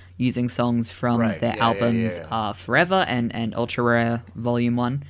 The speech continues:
Speaker 1: But, uh, yeah, so, so uses,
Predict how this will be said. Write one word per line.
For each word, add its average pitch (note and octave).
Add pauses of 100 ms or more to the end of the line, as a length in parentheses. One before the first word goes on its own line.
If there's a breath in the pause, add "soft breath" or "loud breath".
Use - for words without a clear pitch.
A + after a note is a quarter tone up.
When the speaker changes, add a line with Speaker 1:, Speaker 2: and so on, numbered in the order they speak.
(120 loud breath)
Speaker 1:
But, C3+
uh, C3
yeah, D#4
so, C#3+
so -
uses, B2+